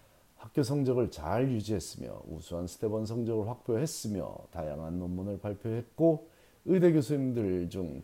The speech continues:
특히 해당 전공 분야의 교수님들과 평소에 좋은 관계를 유지하며 뛰어난 추천서를 받는 노력이 선행되었어야만 하죠.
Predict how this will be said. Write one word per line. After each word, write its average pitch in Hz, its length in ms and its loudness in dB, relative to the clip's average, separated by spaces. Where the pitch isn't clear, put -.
특히 - 640 -6
해당 151 480 -2
전공 113 640 -2
분야의 127 680 0
교수님들과 107 800 -4
평소에 110 360 0
좋은 95 340 -4
관계를 92 440 -2
유지하며 101 560 -4
뛰어난 151 340 0
추천서를 120 540 -4
받는 107 300 -2
노력이 90 520 0
선행되었어야만 80 1400 -4
하죠. 80 420 -8